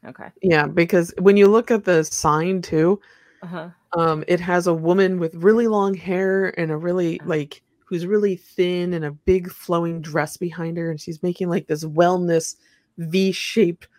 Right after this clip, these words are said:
Speaker 2: thing with her arms, that kind of
Speaker 1: Which is not
Speaker 2: pose.
Speaker 1: the Diana
Speaker 2: No,
Speaker 1: of the
Speaker 2: Diana was a
Speaker 1: dunes, yeah.
Speaker 2: short woman
Speaker 1: Mm-hmm.
Speaker 2: with a bowl cut, and she was stocky, much like myself,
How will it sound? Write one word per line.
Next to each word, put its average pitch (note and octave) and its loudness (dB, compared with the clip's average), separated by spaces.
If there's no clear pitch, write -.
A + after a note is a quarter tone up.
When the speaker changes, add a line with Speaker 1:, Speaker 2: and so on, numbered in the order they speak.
Speaker 2:
thing F3+ -2
with E3+ -2
her - -4
arms, D#3+ 0
that E3 -4
kind E3+ -6
of E3 -2
Speaker 1:
Which - -12
is E3 0
not E3 2
Speaker 2:
pose. F3 -14
Speaker 1:
the E3+ -6
Diana D3 -10
Speaker 2:
No, F#3 6
Speaker 1:
of E3+ 2
the F3+ 4
Speaker 2:
Diana A#3+ 2
was G#3 2
a D#3 -2
Speaker 1:
dunes, D#3 -12
yeah. F3 -2
Speaker 2:
short F3+ 0
woman B3+ 0
Speaker 1:
Mm-hmm. E3+ -6
Speaker 2:
with F3 -2
a E3 0
bowl D#3+ 2
cut, D4+ -4
and E3+ -2
she E3+ -10
was E3 -8
stocky, D#3 -6
much F#3 -4
like F3 -6
myself, G3 -6